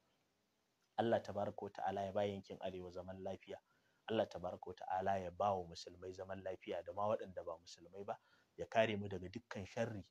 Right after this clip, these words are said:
albarkan manzon Allah sallallahu alaihi wa alihi wa sallam. Kuma yan uwa, shawara ta ƙarshe shine,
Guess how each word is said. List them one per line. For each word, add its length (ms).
albarkan 460
manzon 260
Allah 180
sallallahu 520
alaihi 160
wa 140
alihi 240
wa 80
sallam. 300
Kuma 180
yan 220
uwa, 240
shawara 440
ta 100
ƙarshe 340
shine, 340